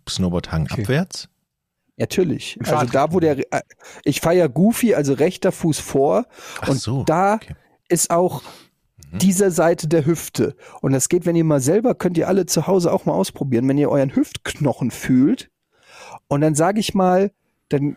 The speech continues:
Speaker 1: Mhm.
Speaker 3: geht ihr mal so fünf bis zehn Zentimeter runter.
Speaker 2: In Richtung Schritt
Speaker 3: Da an der,
Speaker 2: muss man,
Speaker 3: ja. Ja, nee, nee, nicht in Richtung, <laughs> in Richtung Schritt, so an der Seite.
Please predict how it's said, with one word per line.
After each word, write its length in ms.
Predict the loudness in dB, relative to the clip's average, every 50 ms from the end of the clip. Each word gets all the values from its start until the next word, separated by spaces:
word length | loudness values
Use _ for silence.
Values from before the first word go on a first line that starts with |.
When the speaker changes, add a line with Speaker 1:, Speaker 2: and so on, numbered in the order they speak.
| -8 -12
Speaker 1:
Mhm. 100 | -12 -6 -2
Speaker 3:
geht 180 | -2 -2 0
ihr 60 | 0
mal 180 | 0 0 0 0
so 360 | 0 0 0 0 0 -2 -6 _ _ _ _ _ _ _ _ _ _ _ _ _ _ _ _ _ _ _ _ _ _
fünf 500 | -18 -8 -2 0 0 0 0 -2 -4 -6
bis 300 | -4 -4 -2 -2 -2 -2
zehn 280 | 0 0 0 0 0 0
Zentimeter 800 | 0 0 0 0 0 0 0 2 2 2 2 2 2 2 2 2
runter. 460 | 2 2 0 0 0 -2 -2 -2 -2
Speaker 2:
In 60 | -2
Richtung 300 | -2 -4 -4 -2 -4 -4
Schritt 120 | -2 -2 -2
Speaker 3:
Da 220 | 0 0 0 0
an 100 | 0 0
der, 100 | 0 0
Speaker 2:
muss 80 | -2 -2
man, 140 | -6 -6 -8 -12 -16 -18 -20 _ -20 -20 _ _ -2
Speaker 3:
ja. 60 | 0
Ja, 160 | 2 2 2 0
nee, 160 | 0 0 0 0
nee, 100 | 0 0
nicht 160 | 0 2 2
in 100 | 2 0
Richtung, 280 | 0 -2 -2 -2 -4 -4 -4 -10 -16 -18 -20 -20 -20
<laughs> 360 | -20 -20 -20 -20 -16 -8 -4
in 120 | -4 -4 -4
Richtung 460 | -6 -8 -10 -10 -6 -2 -2 -2 -2
Schritt, 300 | -2 -2 -2 -2 -2 -4 -6 -10 -10 -10 -8 -4
so 100 | -2 0
an 80 | 0 2
der 140 | 2 2 2
Seite. 520 | 2 0 2 2 0 -2 -2 -4 -4